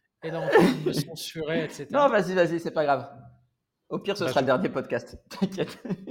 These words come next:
Speaker 1: Ouais, mais c'est,
Speaker 2: Problème.
Speaker 1: c'est même pas ça. Mais tu vois, moi, ma future relation, j'ai envie vraiment, tu sais, de, de vivre le truc où, euh, où,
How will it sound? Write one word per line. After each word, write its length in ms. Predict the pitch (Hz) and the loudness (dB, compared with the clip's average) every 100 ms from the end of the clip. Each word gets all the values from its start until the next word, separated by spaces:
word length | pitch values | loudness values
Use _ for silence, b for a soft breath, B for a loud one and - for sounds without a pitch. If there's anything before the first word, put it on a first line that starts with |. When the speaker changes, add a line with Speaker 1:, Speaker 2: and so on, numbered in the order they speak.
| 131 | -8
Speaker 1:
Ouais, 260 | 135 139 143 | -6 -4 -6
mais 100 | 120 | -10
c'est, 160 | - | -10
Speaker 2:
Problème. 260 | 120 104 123 | -8 -6 -8
Speaker 1:
c'est 60 | |
même 140 | 127 127 | -10 -14
pas 120 | 160 | -14
ça. 260 | - 165 - b b b | -12 -14 -16 b b b
Mais 80 | 131 | -18
tu 100 | 120 | -10
vois, 140 | 170 - | -8 -6
moi, 200 | 151 175 | -6 -4
ma 120 | 143 | -6
future 380 | - 147 160 120 | -8 -8 -6 -4
relation, 500 | 131 131 127 165 165 | -2 -2 -4 -6 -8
j'ai 120 | 120 | -6
envie 320 | 117 117 123 | -6 -6 -6
vraiment, 520 | 110 120 135 156 - - _ _ _ | -6 -6 -6 -10 -16 -20 _ _ _
tu 80 | - | -12
sais, 100 | 139 | -8
de, 140 | 120 | -8
de 240 | 117 117 123 | -8 -10 -8
vivre 380 | 110 156 135 123 | -4 -4 -2 -2
le 120 | 123 | -4
truc 380 | - 147 143 127 | -6 -10 -10 -12
où, 320 | 120 117 113 | -10 -8 -8
euh, 120 | 104 _ _ _ _ _ _ _ _ _ _ | -8 _ _ _ _ _ _ _ _ _ _
où, 680 | 120 120 117 117 113 110 110 | -14 -10 -8 -8 -8 -10 -10